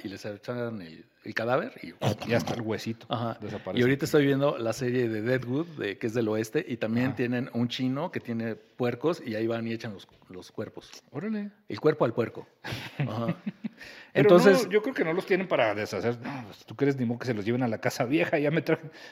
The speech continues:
Speaker 2: ahí traigo otro muertito
Speaker 1: Y
Speaker 2: para
Speaker 1: luego imagínate al pobre tigre y dice, "Ay, otra vez.
Speaker 2: Sí.
Speaker 1: No, no, no hay otra cosa".
Speaker 2: Sí.
Speaker 1: Traigan
Speaker 2: Ay, otra vez alguien de acá.
Speaker 1: Ajá, una ensaladita. <laughs> Y la, y la segunda duda que me, que me azota es, este,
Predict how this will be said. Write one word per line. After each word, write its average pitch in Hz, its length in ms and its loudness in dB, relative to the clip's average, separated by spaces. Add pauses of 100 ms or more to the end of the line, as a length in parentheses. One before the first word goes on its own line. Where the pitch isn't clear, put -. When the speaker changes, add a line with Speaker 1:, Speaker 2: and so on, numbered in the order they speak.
(140)
Speaker 2:
ahí 139 80 -2
traigo 165 260 2
otro 160 200 2
muertito 139 380 0
Speaker 1:
Y - 20 -6
Speaker 2:
para 139 120 4
Speaker 1:
luego 196 140 6
imagínate 165 380 2
al 127 60 0
pobre 143 220 2
tigre 135 300 0
y 120 100 0
dice, 110 140 -6 (100)
"Ay, 98 280 -12
otra 107 260 -6
vez. 90 160 -10 (140)
Speaker 2:
Sí. 117 140 -12 (180)
Speaker 1:
No, - 140 -12
no, - 480 -8
no 123 80 0
hay 143 120 4
otra 135 200 2
cosa". 113 400 -4 (100)
Speaker 2:
Sí. 101 280 -10 (500)
Speaker 1:
Traigan 147 260 4
Speaker 2:
Ay, 147 40 10
otra 143 200 4
vez 131 160 4
alguien 131 200 -2
de 127 80 -2
acá. 135 120 -6
Speaker 1:
Ajá, 110 100 -4 (160)
una 139 160 0
ensaladita. 120 960 -2 (360)
<laughs> - 60 -8 (1900)
Y 175 120 10
la, 190 280 10
y 180 80 4
la 175 160 12
segunda 202 420 8
duda 185 440 8
que 147 140 4
me, 113 600 4 (240)
que 143 80 6
me 139 140 8
azota 170 480 8
es, 139 300 6
este, 117 420 -2